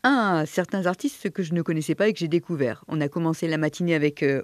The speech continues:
Olga Jiva au Handpan. Handpan, pardon. Ensuite, on a eu les danseurs et les musiciens de Folkabourg qui sont venus animer, euh, la place, euh, et nous faire découvrir des danses européennes.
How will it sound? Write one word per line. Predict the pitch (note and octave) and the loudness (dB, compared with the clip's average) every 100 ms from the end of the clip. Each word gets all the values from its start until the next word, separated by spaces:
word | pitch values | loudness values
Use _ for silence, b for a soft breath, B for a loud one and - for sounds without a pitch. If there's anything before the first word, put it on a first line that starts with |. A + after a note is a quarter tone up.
| - | 0
Olga | E3+ E3 D#3+ | 0 4 4
Jiva | D#3 E3+ D3 F3 - | 4 0 0 0 0
au | E3 D#3 | 0 2
Handpan. | D#3 D#3 - - C3 D3 B3 - _ B B B B B _ | 2 0 -2 -6 -2 -2 -4 -10 _ B B B B B _
Handpan, | E3+ F3+ - D3+ F#3 | 2 2 0 -2 0
pardon. | A#3+ E3+ E3 E3 A#3 - B B B - | -2 -2 -2 -4 -8 -14 B B B -4
Ensuite, | G3 - A#3 | 0 0 0
on | G3 | 2
a | F3 | 2
eu | E3+ | 2
les | D#3+ | 2
danseurs | D3+ F#3+ - A3+ G#3+ | 2 0 2 2 2
et | D#3+ | 0
les | D#3+ | 2
musiciens | F3 E3 F#3 - F3+ | 0 0 -4 -2 -2
de | E3 C#3+ | 0 -4
Folkabourg | - B3 B3+ G#3 D#3 D3 G#3+ - | 2 2 2 -2 0 -4 -4 -12
qui | - D#3+ | -16 -10
sont | D#3+ D3+ | -6 -2
venus | D3 D#3 E3 - | -2 0 -2 -2
animer, | - D#3 D#3 D#3 D#3+ D3+ | -4 -2 -2 0 0 0
euh, | B2+ B2+ - B B B - | -2 -6 -12 B B B -2
la | C#3+ C#3 | -2 0
place, | D#3+ D#3 G3 - - | 2 4 4 0 -2
euh, | D#3 C#3 B2 | 0 0 -2
et | D3+ | -2
nous | D3+ C#3+ | -2 0
faire | D3+ C#3+ | 0 0
découvrir | D3 D3+ D3 D3+ | -2 -2 -2 0
des | C#3+ | 0
danses | C#3 D3 - - | 2 0 -2 -6
européennes. | C#3 C#3+ D#3 C3 D3 G#3+ | -2 -2 0 0 0 0